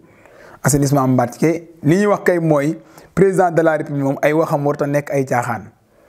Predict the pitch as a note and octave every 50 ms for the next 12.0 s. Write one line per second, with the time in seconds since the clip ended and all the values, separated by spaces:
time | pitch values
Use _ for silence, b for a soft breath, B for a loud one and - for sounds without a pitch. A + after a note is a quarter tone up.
0 | b b b b b b b - C3+ C#3+ C3+ B2 C3+ F3+ F#3 F#3+ F#3 F3+ - D#3
1 | E3 D#3+ D3 C#3+ C#3 B2+ - - - - - _ _ _ _ _ _ _ - _
2 | D3+ C3+ A#2+ - - C3 C#3+ D#3+ E3 D3+ - D#3+ D#3 D3+ D3+ D3 C#3+ C3+ C3+ C3
3 | C3+ C3+ C3+ C3+ C3 B2+ A#2+ A#2 - - - B B B B B B B B B
4 | B B - G#3+ G3 D#3 D3+ C#3 C#3 C#3+ - - - - - - _ - _ -
5 | G3+ G3 F#3+ F#3 F3 E3+ D#3+ D3+ D3 - G3 G3 F#3+ F#3+ G3+ F#3+ F3+ D3+ E3+ D#3+
6 | D3+ D3+ D3 D3 D3 C#3+ D3 D3+ D3 C#3 C3+ C3 - C3+ C3+ C#3 C#3+ C#3 C3+ D3+
7 | D3+ D3 C#3+ - G2+ C#3+ C3+ C3 C3 - - - - C3+ C3+ C#3+ D#3 E3 D#3+ D#3
8 | D#3 D#3 D3 C#3+ C#3+ B2+ C#3 C#3 C3+ D3 D#3 D#3 - F3+ D#3 C#3+ C#3+ - C#3+ B2+
9 | - C#3 C3 B2+ C#3 C3+ - D3+ C#3+ C#3 D#3 C3+ C3+ C3 B2+ B2+ B2 - B2 B2+
10 | B2 A#2 A#2 G#2+ G#2+ A2 - - B B B B B B B B B B B -
11 | E3+ E3+ D#3+ F3+ G3 F#3+ G3 F#3 C3+ C#3+ D#3 D#3 D3+ C#3+ - C3+ C3+ C#3+ F#3+